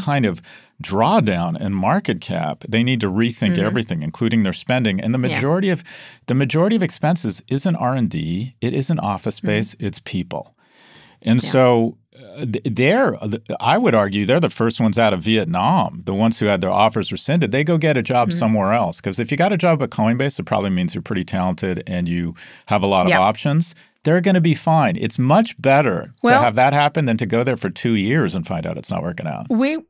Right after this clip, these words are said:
Speaker 2: we will see. They were certainly flying high. The C E O was having dinners, with those thought dinners. I know that's always a bad sign for me when C E Os have thought dinners.
Speaker 1: You
Speaker 2: I
Speaker 1: mean
Speaker 2: was
Speaker 1: when they
Speaker 2: not
Speaker 1: come to
Speaker 2: invited.
Speaker 1: New York and you get a call from a P R executive saying that
Speaker 2: Yeah.
Speaker 1: they wanna,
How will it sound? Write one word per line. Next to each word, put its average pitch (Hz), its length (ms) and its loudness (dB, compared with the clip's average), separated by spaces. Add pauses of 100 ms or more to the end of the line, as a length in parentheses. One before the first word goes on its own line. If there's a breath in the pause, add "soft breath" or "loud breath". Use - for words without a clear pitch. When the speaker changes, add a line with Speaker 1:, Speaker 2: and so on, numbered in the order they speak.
Speaker 2:
we 277 300 2
will 311 220 0
see. 294 260 0
They 233 160 2
were 214 220 -2
certainly 240 400 -2
flying 214 320 0
high. 180 400 2 (400)
The 180 100 -8
C 185 300 -4
E 180 60 2
O 160 40 0
was 151 120 -6
having 143 260 -2
dinners, 135 600 -4
with 131 180 -12
those 135 240 -4
thought 147 300 -2
dinners. 123 540 -12
I 147 120 -4
know 156 180 -4
that's 185 200 -2
always 131 200 -4
a 117 40 -8
bad 120 280 -6
sign 127 240 -6
for 127 100 -12
me 123 140 -6
when 131 160 -8
C 127 260 -8
E 120 60 -6
Os 117 100 -12
have 107 140 -12
thought - 340 -10
dinners. 127 440 -14
Speaker 1:
You 113 60 -2
Speaker 2:
I 123 40 2
Speaker 1:
mean 135 80 4
Speaker 2:
was - 20 4
Speaker 1:
when 135 60 4
they 131 80 4
Speaker 2:
not 117 80 -10
Speaker 1:
come 143 160 2
to 143 80 2
Speaker 2:
invited. 131 100 2
Speaker 1:
New 120 40 2
York 131 340 4
and 110 80 2
you 107 80 2
get 113 100 2
a 107 60 0
call 113 240 2
from 107 180 -4
a 101 40 -12
P 123 120 -4
R 117 160 2
executive 110 500 -2
saying 107 320 0
that 101 120 0
Speaker 2:
Yeah. 127 220 0 (240 loud breath)
Speaker 1:
they 131 120 4
wanna, 139 340 4